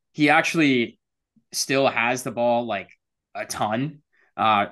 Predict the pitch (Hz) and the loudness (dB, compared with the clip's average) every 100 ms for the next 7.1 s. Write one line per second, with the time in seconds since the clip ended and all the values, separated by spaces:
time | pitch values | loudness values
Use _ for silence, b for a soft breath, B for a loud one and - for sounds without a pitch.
0 | - 139 139 147 139 131 131 - 123 120 | -2 -2 2 2 4 2 -2 -4 -6 -4
1 | 120 135 120 120 107 - 123 113 - 113 | -4 -4 -2 -2 -2 -6 -6 -4 -4 -2
2 | 117 113 117 113 113 107 - 117 113 110 | -4 -4 -4 0 0 -2 -6 -6 -2 0
3 | 110 107 110 98 - 107 120 123 113 107 | -2 -6 -12 -10 -10 -10 -6 -4 -4 -6
4 | 113 113 117 - 113 101 95 98 117 117 | -2 -2 0 -4 -4 -4 -6 -6 -4 -6
5 | 107 104 101 - 95 98 113 - b b | -8 -8 -10 -10 -8 -6 -6 -10 b b
6 | b - - 135 147 156 143 - 120 107 | b -6 0 0 2 2 0 2 2 2